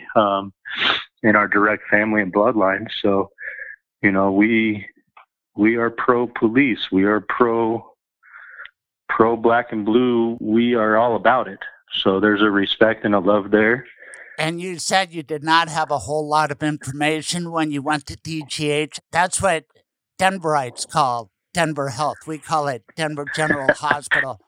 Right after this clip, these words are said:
Speaker 2: We were
Speaker 1: Yes,
Speaker 2: raised
Speaker 1: sir.
Speaker 2: that way, but I've been in a lot of situations representing people who have had tragic losses and what they're entitled to and what I try to deliver as an attorney, and Josh Maximon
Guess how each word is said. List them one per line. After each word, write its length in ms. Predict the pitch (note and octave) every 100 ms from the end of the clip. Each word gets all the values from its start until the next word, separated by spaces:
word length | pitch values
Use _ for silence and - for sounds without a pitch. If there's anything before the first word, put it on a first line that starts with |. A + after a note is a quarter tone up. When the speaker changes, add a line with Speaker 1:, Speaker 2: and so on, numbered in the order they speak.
| _ _ _ _ _
Speaker 2:
We 140 | - F#3+
were 240 | G3 E3+
Speaker 1:
Yes, 100 | D#3+
Speaker 2:
raised 120 | F3+
Speaker 1:
sir. 80 | D#3+
Speaker 2:
that 200 | D#3+ D3+
way, 200 | D#3+ D#3
but 280 | C#3 E3+ D#3+ _ _ - _ _
I've 240 | F3 F3 F3
been 180 | G#3
in 140 | G#3 F#3+
a 80 | F3+
lot 240 | F3 F3+
of 80 | C3
situations 960 | - F3+ C#3+ - E3 F3+ - D#3+ C3 D#3+
representing 880 | D#3 - C#3+ E3 D#3+ D#3+ D3 B2 _ _ _ _ _
people 360 | - F3 D#3+ D#3+
who 140 | D#3
have 120 | D3
had 320 | A2+ D#3 D#3 A#2+
tragic 640 | - E3 D3+ C3+ C#3 -
losses 800 | C#3+ E3 E3 - C#3+ C3 - - _ _ -
and 160 | F3+
what 200 | G3+ A3
they're 200 | - G#3
entitled 600 | F3+ D#3 - G3 A#3 A3+ -
to 220 | D3+ D3+
and 180 | F3+ D#3+
what 160 | E3
I 180 | E3+ G3+
try 280 | G3+ F#3 F#3
to 160 | D#3 C#3+
deliver 640 | D#3 D3 D3+ D3 C#3+ C3+ D#3
as 180 | D3+
an 120 | D3+ D#3
attorney, 500 | C#3+ - D#3 E3+ F3
and 160 | D3 _
Josh 380 | - D#3+ D#3 -
Maximon 840 | E3+ E3 F#3 - F3+ E3 D#3 D3+